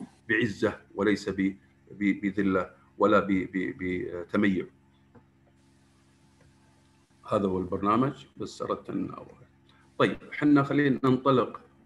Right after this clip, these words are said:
طبعًا ال-، المهم في كلامي اليوم أنا يعني، آه، هذا ال-، كله أدى إلى أني أتبنى فكر معين. الفكر الذي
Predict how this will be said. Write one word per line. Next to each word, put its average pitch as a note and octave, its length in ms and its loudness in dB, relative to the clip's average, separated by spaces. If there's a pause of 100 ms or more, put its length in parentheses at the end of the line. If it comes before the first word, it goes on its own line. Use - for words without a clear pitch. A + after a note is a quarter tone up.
(640)
طبعًا C3 280 6
ال-، A#2 260 -2
المهم C3 300 0
في B2+ 140 -4
كلامي G#2+ 420 -2
اليوم F#2 440 -8
أنا G2+ 200 -8 (540)
يعني، G2 320 -2 (300)
آه، F#2+ 280 -4 (160)
هذا D#3+ 240 2
ال-، B2+ 200 0 (360)
كله C3 640 2
أدى B2 420 2 (260)
إلى C#3 520 -2 (420)
أني C3 460 4
أتبنى G#2+ 500 0
فكر - 360 -4
معين. E2+ 460 -4 (640)
الفكر A#2+ 380 -4
الذي G#2+ 420 0